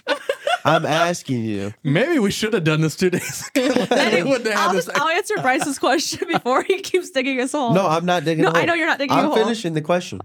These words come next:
Speaker 1: Casey.
Speaker 3: Okay, okay.
Speaker 1: Do you feel like God is wanting you to do something throughout the week, and it's kind of pressing you towards doing it, asking you to do it,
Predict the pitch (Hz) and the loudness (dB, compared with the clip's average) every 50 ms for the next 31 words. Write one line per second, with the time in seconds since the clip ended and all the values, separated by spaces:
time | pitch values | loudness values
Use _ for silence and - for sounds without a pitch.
0 | - - 269 294 294 - 294 285 220 - - - - - 269 - - 427 403 370 | 0 2 2 2 2 2 0 0 0 -2 -6 -4 -4 -4 -4 -2 -2 0 0 0
1 | 320 - _ _ _ _ - 120 127 156 175 190 175 - - 170 170 160 143 135 | 0 -2 _ _ _ _ -2 2 4 4 4 2 0 0 2 2 4 4 4 4
2 | 127 104 95 113 113 120 120 117 107 - 92 107 - 107 107 110 110 107 104 104 | 2 2 2 2 4 4 4 2 2 0 -2 -2 -2 0 0 2 2 2 2 2
3 | 107 107 95 101 92 92 104 101 101 - - 92 85 82 78 - 73 78 85 98 | 2 2 0 0 -2 -2 -2 -2 -2 -2 -2 -2 -4 -4 -4 -4 -6 -6 -6 -8
4 | - - - - 95 95 92 90 90 - - 95 90 95 92 87 87 - _ _ | -12 -16 -8 -4 -2 0 0 0 -2 -2 -4 -4 -2 -2 -2 -2 -4 -6 _ _
5 | _ _ _ _ - - 101 98 87 - - _ _ _ _ _ _ _ _ - | _ _ _ _ -2 0 0 0 0 -4 -10 _ _ _ _ _ _ _ _ -20
6 | - _ _ _ _ - - - 190 170 147 - _ - - 127 127 - - 139 | -20 _ _ _ _ 0 2 4 4 4 2 0 _ 0 2 2 2 2 0 0
7 | 131 135 135 - - 139 139 135 120 117 120 131 131 127 123 123 123 120 - - | 2 2 0 0 0 0 0 0 0 0 0 2 2 2 2 2 2 2 0 -2
8 | - _ _ _ 107 113 120 123 - - 127 123 120 120 120 120 117 117 110 104 | -8 _ _ _ 2 2 2 2 0 -2 -2 0 2 2 2 2 2 0 2 2
9 | 117 120 117 117 113 - | 4 4 4 4 2 0